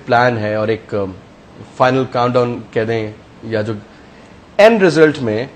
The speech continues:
मौजूदा सूरत हाल में आपको पाकिस्तान का जो जोर होना चाहिए, जो पाकिस्तान जोर रखना चाहता है, या जो भी इसकी strategic interest है, या strategic depth,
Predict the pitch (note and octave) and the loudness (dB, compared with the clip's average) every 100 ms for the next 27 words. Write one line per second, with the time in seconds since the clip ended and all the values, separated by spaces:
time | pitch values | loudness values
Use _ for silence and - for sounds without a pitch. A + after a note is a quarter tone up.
0 | - - - - - - - - - - | -20 -20 -20 -20 -20 -20 -20 -20 -20 -20
1 | - - - - - - - B2+ C#3 D#3 | -20 -20 -20 -20 -20 -20 0 6 6 8
2 | F3 F3 D#3 C#3 C#3+ A2+ G2+ G2 A#2 A#2+ | 6 4 2 0 0 0 -2 -4 -4 -4
3 | A#2+ C#3+ C3 B2 B2 - B2 C3 C3+ B2+ | -4 -2 0 -2 -4 -4 -2 -2 -2 -4
4 | B2 A2+ B2 A2+ A2 A2+ G#2+ A2 A2+ A2+ | -4 -2 -2 -2 -4 -6 -4 -4 -4 -6
5 | A2 G#2 A2 A#2 A2 A#2 A2+ A#2 G#2 B2+ | -8 -8 -6 -6 -6 -8 -6 -4 -2 2
6 | F#3+ E3 F#3 F3+ D3 D#3+ - C#3 C3+ C3 | 2 4 2 2 0 -4 -2 -4 -2 -4
7 | A#2+ B2+ - A#2+ A#2 B2 A#2+ A2+ B2+ B2 | -4 -6 -6 -6 -6 -6 -8 -2 -2 -2